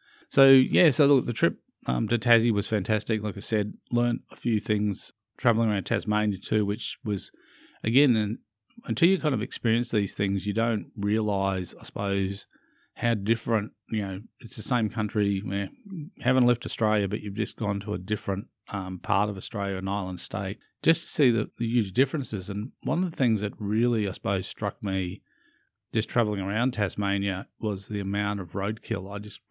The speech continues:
couldn't believe how much, I mean, there's a lot of wildlife, and they virtually say don't kind of travel between dusk and dawn because, you know, the wildlife's so active and so much of it, you know, will wander out into the road and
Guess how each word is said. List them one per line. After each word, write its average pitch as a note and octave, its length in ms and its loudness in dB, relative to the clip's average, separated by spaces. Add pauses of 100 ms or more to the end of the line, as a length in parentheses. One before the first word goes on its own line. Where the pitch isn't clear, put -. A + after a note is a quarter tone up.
couldn't B2+ 280 -2
believe G2+ 420 -2
how A2 200 -2
much, G2+ 460 -4 (640)
I A2+ 60 -4
mean, A2+ 180 4
there's G#2 140 -2
a A#2 40 0
lot B2+ 120 4
of A#2 80 2
wildlife, G#2 520 0 (240)
and G#2 480 -2 (320)
they A2 100 -4
virtually A2 380 -4
say G2+ 200 -2
don't G#2 360 0 (280)
kind G#2 140 -2
of F#2+ 80 -6
travel G2+ 300 0
between G2 600 -2 (400)
dusk A2+ 300 0
and F#2+ 200 -4
dawn G#2 320 0
because, F#2+ 480 -4 (200)
you A2 120 -2
know, G2+ 80 -2
the G2 100 -4
wildlife's G2+ 500 -2
so F#2+ 160 -2
active G2 380 -2
and F#2+ 240 -8 (340)
so - 260 -2
much G#2 260 -4
of F#2 80 -4
it, F#2 120 -8 (180)
you A2+ 100 -4
know, G2+ 100 -8
will G2 160 -4
wander G2+ 280 0
out G2+ 100 -4
into - 140 -8
the F#2+ 100 -4
road G2+ 320 2
and F#2+ 180 -2